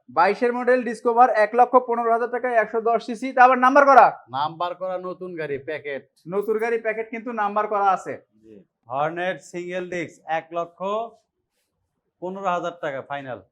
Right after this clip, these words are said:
Speaker 1: সিঙ্গেল ডিস্ক, সতেরো মডেল।
Speaker 2: আঠারো।
Speaker 1: আঠারোর মডেল।
Speaker 2: এক লক্ষ পনেরো হাজার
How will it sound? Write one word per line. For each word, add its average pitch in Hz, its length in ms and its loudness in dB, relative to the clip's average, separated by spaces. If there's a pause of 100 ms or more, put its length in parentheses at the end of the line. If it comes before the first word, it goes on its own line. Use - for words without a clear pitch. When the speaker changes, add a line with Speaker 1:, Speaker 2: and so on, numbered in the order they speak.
Speaker 1:
সিঙ্গেল 240 480 -2
ডিস্ক, 262 380 -10 (880)
সতেরো 240 300 2
মডেল। 214 340 0 (340)
Speaker 2:
আঠারো। 165 640 -6
Speaker 1:
আঠারোর 226 560 4
মডেল। 240 460 2 (140)
Speaker 2:
এক 139 200 -10
লক্ষ 156 220 -8
পনেরো 180 380 -10
হাজার 151 200 -6